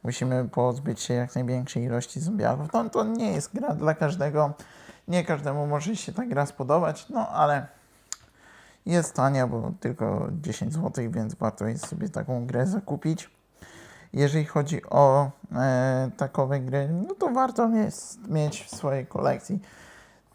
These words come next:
To by było na tyle, bo nie wiem, co się bardziej, e, rozwiązywać na temat tej gry, e, co dalej tutaj mówić. Myślałem, że przyjdą dwie od razu, no niestety będziemy chcie-, musieli czekać. Na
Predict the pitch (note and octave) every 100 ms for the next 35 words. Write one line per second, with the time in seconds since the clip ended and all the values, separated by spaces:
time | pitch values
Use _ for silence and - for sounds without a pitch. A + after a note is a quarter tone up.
0 | - - - A3 G3+ G3 F#3+ G3+ G3 F#3
1 | F3+ F#3 E3 F#3+ - E3+ F3+ E3 E3+ E3
2 | E3 - - C#3+ D#3 D3 D#3+ E3 D#3+ F3
3 | D3+ C#3 - E3 D3 D3 D3 C#3 - D#3
4 | C#3+ C3+ B2+ E3+ - _ - - - C3
5 | B2+ C3 C3+ C3 B2+ - D3+ D3+ D3 C#3
6 | - D#3 D#3 C3 C#3+ - - - - -
7 | - - F3 F#3 F#3 E3+ E3 - D#3+ D#3
8 | D3 C#3 D#3 D3+ D3+ C#3+ C3 B2+ - D3+
9 | D#3+ D#3+ D3+ D#3 D3 - C#3+ C#3 D3 E3+
10 | C3 C3 - B2 C#3 C3 - B2 B2+ C3
11 | E3+ F3 F#3 F#3